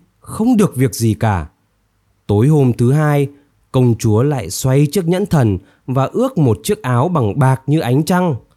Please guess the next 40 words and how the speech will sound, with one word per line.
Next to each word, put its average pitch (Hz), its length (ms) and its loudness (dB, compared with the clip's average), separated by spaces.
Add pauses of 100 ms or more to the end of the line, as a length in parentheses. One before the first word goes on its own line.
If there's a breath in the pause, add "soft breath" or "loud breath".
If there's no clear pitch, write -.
(580)
Thấy 120 180 2
nàng 110 440 0
mặc 107 180 -2
chiếc 185 180 -4
áo 113 240 -2 (100)
thanh 196 220 0
lịch 156 240 0
như 127 140 0
ánh 117 260 0
trăng 170 340 0
đi 175 140 2
vào 117 240 0
đám 101 220 0
lễ, 147 260 0 (480 soft breath)
cô 127 180 2
dâu 123 280 0
lại 147 340 -2
nổi 170 280 4
lòng 135 260 2
tham 190 340 0 (400 soft breath)
và 101 160 -2
lại 110 300 -2
bằng 143 240 2
lòng 131 340 2
cho 165 140 0
nàng 127 420 0
đứng 151 280 2
một - 180 -2
đêm 135 260 2
nữa 151 320 0
ở 110 240 0
trước 254 260 -4
cửa 127 180 0
phòng 113 280 0
ngủ 101 220 0 (320 soft breath)
để 110 200 0
đổi 110 260 2
lấy 92 200 0
chiếc 214 200 -4
áo. 120 460 -2